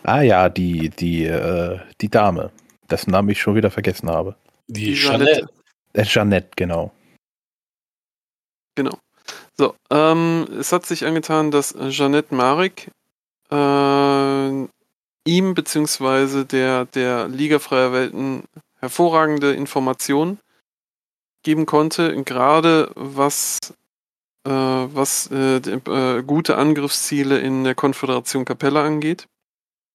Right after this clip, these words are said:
Speaker 3: Diese Informationsquelle wurde, äh, wurde, äh, seitens der Liga Freier Welten hervorragend ausgeläutet. Das heißt, die, äh, die, die Erfolge, die sie da wiederum hatten, äh, die waren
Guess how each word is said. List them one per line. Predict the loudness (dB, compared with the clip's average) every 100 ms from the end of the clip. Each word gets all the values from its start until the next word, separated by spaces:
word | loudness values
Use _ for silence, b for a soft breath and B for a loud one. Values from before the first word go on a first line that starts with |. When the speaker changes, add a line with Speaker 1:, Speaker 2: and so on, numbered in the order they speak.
| _ _ _ _ _ _ -20 B B _ _ _ -4
Speaker 3:
Diese | 0
Informationsquelle | 2 2 2 4 2 0 -2 -8 -6 -2 0 0
wurde, | -2 -2 2 2 2 0 -2
äh, | -4 -4 -4
wurde, | -2 0 0 0 -2 -6 _ _ -10
äh, | -4 -2 0 -2 -4
seitens | -2 0 0 -2
der | -2
Liga | 0 -2
Freier | 0 -2 0
Welten | 0 -2
hervorragend | -8 -2 0 2 2 2
ausgeläutet. | 0 0 2 2 2 0 -8 _ _ _ _ _ _
Das | -4 0
heißt, | 0 0 -4
die, | -6 -4
äh, | -4 -6 -4 -6
die, | -6 -8 -6 -8 -10 _ _ _ _ _ _ _ _ _ _ -4
die | 0
Erfolge, | 2 4 4 4
die | 0 0
sie | 2
da | 4 4 2 0
wiederum | 0 0 2
hatten, | 0 0 -2 -2 -2
äh, | 0 0 -2
die | -2 0
waren | 2 2 0 -4 -8